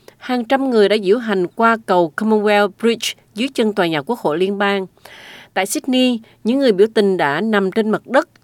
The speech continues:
chặn lối vào thành phố, gây cản trở giao thông ở nhà ga trung tâm. Còn tại châu Âu, hầu hết các thành phố lớn và hôm thứ Hai,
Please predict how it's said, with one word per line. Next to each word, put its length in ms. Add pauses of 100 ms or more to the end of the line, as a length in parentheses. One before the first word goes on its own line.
(120)
chặn 300
lối 180
vào 300
thành 240
phố, 360
gây 120
cản 240
trở 120
giao 200
thông 280
ở 160
nhà 200
ga 180
trung 200
tâm. 280 (400)
Còn 180
tại 140
châu 160
Âu, 360
hầu 220
hết 320
các 160
thành 140
phố 160
lớn 400 (200)
và 100
hôm 220
thứ 120
Hai, 400